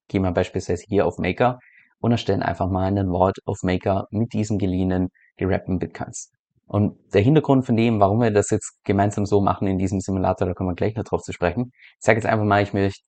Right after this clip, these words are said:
sämtliche Bitcoins, die ich in meiner Wallet habe, möchte ich entsprechend hinterlegen. Wir nehmen als Kredit auf, sagen wir mal, eine halbe Million DAI und tun diesen Vault entsprechend erstellen. Dann wieder kurz bestätigen,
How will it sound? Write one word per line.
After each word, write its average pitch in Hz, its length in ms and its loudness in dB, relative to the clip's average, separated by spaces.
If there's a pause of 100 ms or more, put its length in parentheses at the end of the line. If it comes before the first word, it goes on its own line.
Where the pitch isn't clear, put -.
sämtliche 113 420 0
Bitcoins, 104 400 -2
die 92 60 -2
ich 95 100 -4
in 95 40 -2
meiner 90 200 -2
Wallet 95 240 0
habe, 95 160 0
möchte 90 200 -6
ich 95 60 -10
entsprechend 90 400 -4
hinterlegen. 151 460 0 (300)
Wir 95 100 -2
nehmen 101 180 2
als - 160 -4
Kredit 113 320 -2
auf, 101 240 2 (140)
sagen 95 260 -6
wir 92 80 -2
mal, 90 400 -4
eine 95 160 -8
halbe 95 220 -2
Million 92 340 -2
DAI 123 300 0 (600)
und 98 200 -2
tun 104 420 -2
diesen 92 300 -4
Vault 90 240 -2
entsprechend 92 440 -8
erstellen. - 420 -8 (580)
Dann 92 160 -2
wieder 95 180 -4
kurz - 240 -16
bestätigen, 123 720 -2